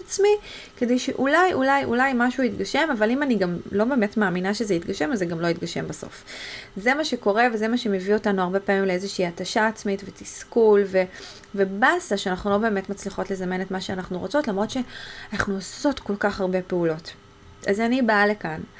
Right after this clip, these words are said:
ומקליטה לכם את, את הפרק הזה בפודקאסט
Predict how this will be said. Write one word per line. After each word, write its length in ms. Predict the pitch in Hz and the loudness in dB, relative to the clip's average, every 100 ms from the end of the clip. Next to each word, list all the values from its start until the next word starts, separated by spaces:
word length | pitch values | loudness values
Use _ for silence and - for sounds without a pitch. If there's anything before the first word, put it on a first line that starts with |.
| - - - - - - | -14 -14 -14 -16 -18 -10
ומקליטה 800 | 196 202 190 190 202 214 233 254 | 0 2 4 2 0 2 4 4
לכם 280 | 294 240 226 - | 2 0 0 0
את, 260 | 220 208 - 208 | -4 -4 -6 -2
את 100 | 214 | -2
הפרק 380 | 208 220 240 | 2 2 2
הזה 220 | 240 214 196 | 0 0 0
בפודקאסט 560 | 190 185 - 190 185 | 2 0 0 -4 -2